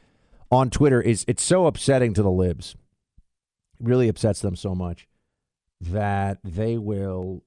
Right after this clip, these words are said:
say crazy things that they have to know at some level is crazy, but it's what the Democrat audience has been trained to care about. It's what the Democrat audience has been trained to believe.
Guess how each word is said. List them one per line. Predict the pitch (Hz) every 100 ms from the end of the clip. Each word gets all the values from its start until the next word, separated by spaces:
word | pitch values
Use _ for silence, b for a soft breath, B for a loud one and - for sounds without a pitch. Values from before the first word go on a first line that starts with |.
| _
say | - 131 131
crazy | - 127 123 98 101
things | - 92 87 -
that | 120
they | 120
have | 143 151
to | 131
know | 117 107
at |
some | - 101
level | 95
is | 87
crazy, | - 110 98 90
but | 104
it's | 101 -
what | 110 120 -
the | 98 90 90 _ _ _ _ -
Democrat | 127 131 - 117 104
audience | 101 107 104 95
has | 95
been | 87 87
trained | - 104 104 98 95 92 -
to | 92 85
care | - 92
about. | 90 82
It's | -
what | 107
the |
Democrat | 98 113 110 107
audience | 90 95 92 87
has | 87
been | 87
trained | - 101 92 85
to |
believe. | 82 80 104 104 85